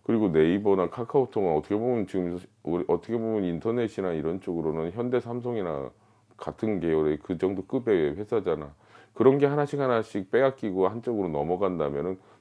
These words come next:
그런 것만큼 국력을 잃어가는 게 없는 거거든. 근데 기업이라는 게 돈을 보고 이윤을 창출하는 게 기업인데,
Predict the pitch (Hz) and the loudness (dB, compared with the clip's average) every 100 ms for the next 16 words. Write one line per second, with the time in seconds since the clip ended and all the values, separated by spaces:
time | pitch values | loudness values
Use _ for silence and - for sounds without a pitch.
0 | _ 104 113 160 160 147 110 95 95 - | _ 2 4 2 2 0 -2 -2 -6 -2
1 | 90 98 104 80 78 85 95 113 73 73 | -2 0 -2 -2 -4 -6 -6 -4 -4 -6
2 | 104 120 87 73 - 71 71 _ _ _ | -8 -6 -4 -6 -8 -12 -14 _ _ _
3 | _ 131 135 - 98 110 131 120 98 87 | _ 2 2 4 6 6 4 2 2 0
4 | 82 85 87 101 85 76 80 78 82 92 | -2 -2 0 -2 -2 -2 -2 -2 -2 -4
5 | 82 107 104 101 82 73 - 90 82 73 | -6 -8 -6 -6 -4 -4 -2 0 0 -2
6 | 67 69 | -4 -6